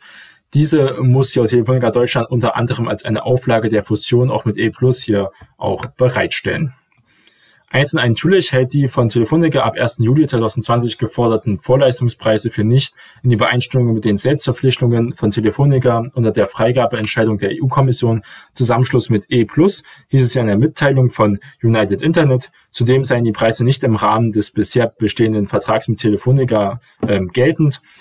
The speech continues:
Hier laufe seit Juli die erste fünfjährige Verlängerungsphase,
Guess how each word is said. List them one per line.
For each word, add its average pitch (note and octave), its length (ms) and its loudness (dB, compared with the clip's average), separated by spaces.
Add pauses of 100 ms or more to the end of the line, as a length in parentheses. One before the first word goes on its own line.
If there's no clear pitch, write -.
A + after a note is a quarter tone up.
(140)
Hier D3 120 2
laufe C3+ 300 2
seit G#2+ 240 -2
Juli C3+ 260 2
die A2+ 200 -2
erste A#2 380 -2
fünfjährige B2 680 0
Verlängerungsphase, A2+ 1040 0